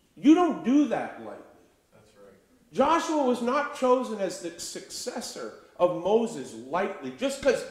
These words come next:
Speaker 1: he was the only guy available. It is shocking to me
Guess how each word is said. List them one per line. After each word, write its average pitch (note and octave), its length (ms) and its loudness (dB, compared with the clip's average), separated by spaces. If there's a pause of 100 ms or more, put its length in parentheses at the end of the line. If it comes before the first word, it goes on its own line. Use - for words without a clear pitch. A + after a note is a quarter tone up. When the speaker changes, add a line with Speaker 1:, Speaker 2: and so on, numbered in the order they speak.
(220)
Speaker 1:
he B3 100 2
was - 320 -4 (160)
the G#3+ 240 0
only A3+ 440 4
guy F#3 320 0
available. E3 600 -2 (840)
It D4 160 0
is C#4 200 0
shocking A3+ 800 -4
to C#3 100 -14
me A#2 160 -14